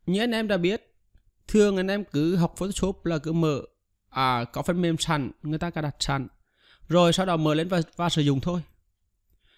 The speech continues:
Nhưng thực ra anh em không biết Photoshop này là cái gì. Có nhiều người, người nói, à,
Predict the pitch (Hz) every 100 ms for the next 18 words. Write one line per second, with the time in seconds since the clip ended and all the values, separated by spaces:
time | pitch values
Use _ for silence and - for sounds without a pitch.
0 | _ - 208 180 - 208 220 196 208 233
1 | 294 190 208 - 160 208 208 - 180 202
2 | 196 147 _ _ _ _ _ _ _ _
3 | _ _ _ _ _ _ _ _ _ _
4 | _ _ _ _ - 165 226 247 214 208
5 | 196 208 185 220 254 _ _ _ _ _
6 | - 170 175 151 113